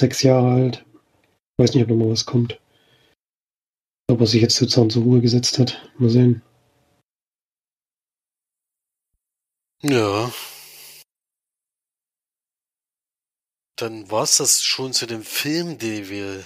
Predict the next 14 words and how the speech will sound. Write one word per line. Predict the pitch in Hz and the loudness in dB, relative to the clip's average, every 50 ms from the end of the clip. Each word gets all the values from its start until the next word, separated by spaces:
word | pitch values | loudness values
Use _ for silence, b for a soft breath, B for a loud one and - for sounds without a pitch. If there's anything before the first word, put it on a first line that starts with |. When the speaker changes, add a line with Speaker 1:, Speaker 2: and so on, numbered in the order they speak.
| - _ - | -18 _ -18
Speaker 2:
diese | 113 104 95 101 98 | -14 -12 -12 -12 -12
Woche | 98 95 90 95 95 | -14 -18 -18 -18 -16
gesehen | 95 98 92 95 98 95 92 92 92 | -12 -10 -8 -8 -8 -10 -14 -16 -16
haben. | 92 95 95 95 98 101 120 139 139 - _ _ B B B B B B B B B B _ _ _ _ _ _ - | -16 -14 -14 -14 -14 -16 -18 -20 -20 -20 _ _ B B B B B B B B B B _ _ _ _ _ _ -6
Sind | - 113 | -4 -2
ja | 107 104 101 | -2 -2 -2
dann | 95 107 104 101 | -2 -4 -4 -4
trotzdem | - - 113 - - - 117 107 92 | -4 -4 -2 0 0 0 0 0 -2
einige | 87 104 107 107 98 - - 95 | -4 -4 -4 -4 -6 -8 -10 -10
gewesen, | - 98 98 101 107 - 139 139 143 - _ _ _ | -8 -6 -4 -2 -2 -2 -4 -6 -12 -18 _ _ _
einige | - 110 104 107 107 101 104 101 95 | -6 -6 -6 -6 -8 -10 -12 -14 -14
ge-, | - 101 98 | -16 -18 -14
gewesen. | 101 95 95 101 104 113 117 120 123 131 _ _ B B B B B B B B B B B B B B B B B B B B _ _ _ | -14 -12 -10 -10 -10 -10 -12 -14 -18 -20 _ _ B B B B B B B B B B B B B B B B B B B B _ _ _
Und | - 104 101 104 104 104 104 107 107 104 - - - - - - - _ | -6 -4 -2 -2 -2 -4 -6 -10 -12 -12 -6 -2 0 0 0 -2 -4 _